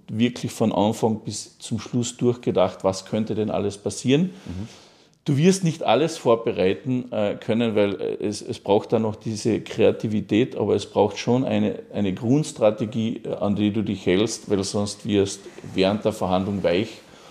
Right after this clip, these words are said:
Speaker 1: äh, fällst um oder, oder, oder, oder, oder, oder lass dich leiten, ja, genau.
Speaker 2: Wie viel Prozent würdest du sagen, aus dem Bauch raus, macht eine gute Vorbereitung für eine Verhandlung aus?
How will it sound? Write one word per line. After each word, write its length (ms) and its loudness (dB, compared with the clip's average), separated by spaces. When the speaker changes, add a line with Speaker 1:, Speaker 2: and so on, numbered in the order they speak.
Speaker 1:
äh, 180 2
fällst 480 2
um 340 0
oder, 320 2
oder, 460 -6
oder, 360 4
oder, 180 0
oder, 560 0
oder 140 -2
lass 200 0
dich 160 -14
leiten, 380 -4
ja, 140 -8
genau. 260 -8
Speaker 2:
Wie 140 6
viel 760 4
Prozent 840 -2
würdest 340 -8
du 60 -6
sagen, 520 2
aus 160 -4
dem 120 -4
Bauch 340 2
raus, 480 -2
macht 320 -4
eine 80 -4
gute 360 -8
Vorbereitung 400 2
für 140 -8
eine 80 -4
Verhandlung 340 -6
aus? 260 -10